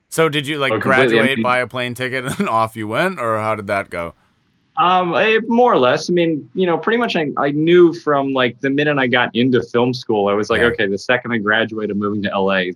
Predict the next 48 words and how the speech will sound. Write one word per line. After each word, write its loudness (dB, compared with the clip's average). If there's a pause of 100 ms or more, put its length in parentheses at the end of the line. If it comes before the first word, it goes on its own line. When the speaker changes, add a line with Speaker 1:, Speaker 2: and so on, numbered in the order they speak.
(160)
Speaker 2:
You -10
know, -4
forget -2
about 2
New -4
York. -2
Atlanta -2
wasn't -4
a -10
thing -4
yet, -4
so -8
that -4
wasn't -4
even -6
an -6
option. -8 (800)
Um, 0
Speaker 1:
Okay. -4 (360)
Speaker 2:
you -6
know, -4
'cause -4
L 2
A 2
is -2
the -6
place -4
where -2
he -4
made -4
movies. -8
I -12
mean, -12 (240)
Speaker 1:
Right. -4
Speaker 2:
you -4
know, -10 (320)
that's -4
where -10
you're -12
gonna -6
be, -2
right? -4 (220)
And -4 (880)
so, -4
yeah, 2
it -2
was, -2
uh, 0